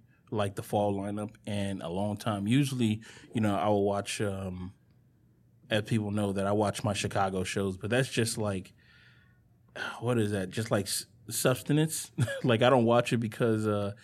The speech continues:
it's good. I just watch it because, you know, I'm invested into the characters now. But shows like Dave, um, Reservoir, uh, Re-, Reservation Dog, I really wanna watch. I haven't watched that. Um, anything that's pretty much on F X, I wanna watch.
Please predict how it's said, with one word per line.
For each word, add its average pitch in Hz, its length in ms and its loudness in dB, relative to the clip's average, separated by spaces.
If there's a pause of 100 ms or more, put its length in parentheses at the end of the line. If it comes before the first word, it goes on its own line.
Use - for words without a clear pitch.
(240)
it's 98 160 -8
good. 117 220 4
I 104 60 4
just 107 220 -4
watch 110 240 2
it 107 60 0
because, 104 440 0
you 107 60 -2
know, 101 80 0
I'm 110 120 4
invested 110 420 2
into 113 180 -2
the 98 60 -2
characters 101 520 0
now. 90 220 -2 (640)
But 113 360 2 (120)
shows 135 420 2
like 98 280 -2
Dave, 107 800 0 (180)
um, 85 720 -8 (120)
Reservoir, 104 560 0 (120)
uh, 95 220 -2 (320)
Re-, 214 200 4
Reservation 107 600 2
Dog, 107 240 0
I 101 40 -2
really 104 220 -2
wanna 101 200 -4
watch. 98 340 -8
I 98 40 -8
haven't 95 200 -6
watched 95 280 -8
that. 98 220 -6 (540)
Um, 90 720 -4 (560)
anything 165 380 6
that's 110 160 4
pretty 117 240 6
much 107 260 2
on 101 140 2
F 95 220 -2
X, 95 240 -2
I - 20 -2
wanna 95 220 -2
watch. 95 460 -4